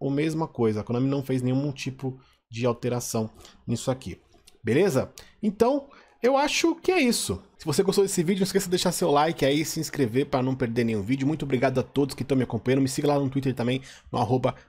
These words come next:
Galvani Renan. Um grande abraço pra você e até o próximo vídeo. Valeu! Ah, deixa nos comentários se vocês têm alguma dúvida que eu possa tá tirando pra vocês em relação ao PlayStation cinco.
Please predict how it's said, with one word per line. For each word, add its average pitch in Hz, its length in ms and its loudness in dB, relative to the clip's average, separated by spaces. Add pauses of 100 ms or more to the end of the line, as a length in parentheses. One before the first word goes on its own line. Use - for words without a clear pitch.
Galvani 120 440 2
Renan. 98 280 -4
Um 90 40 -8
grande 127 220 0
abraço 127 260 0
pra 120 60 -4
você 120 340 0 (180)
e 131 200 -2
até - 380 -2 (180)
o 117 100 -8
próximo 104 460 -4
vídeo. 92 360 -14
Valeu! 110 360 0 (160)
Ah, 240 360 0
deixa 131 200 0
nos 214 100 2
comentários 208 520 2
se - 40 -10
vocês 131 220 -4
têm 160 100 -2
alguma 143 260 2
dúvida 131 380 0
que 131 140 -6
eu - 20 -4
possa 127 260 -6
tá 120 120 -8
tirando 117 340 -4 (100)
pra 120 140 0
vocês 110 460 -4 (340)
em 123 40 -10
relação 113 340 -2
ao 107 100 -2
PlayStation 104 480 -8
cinco. 123 580 -2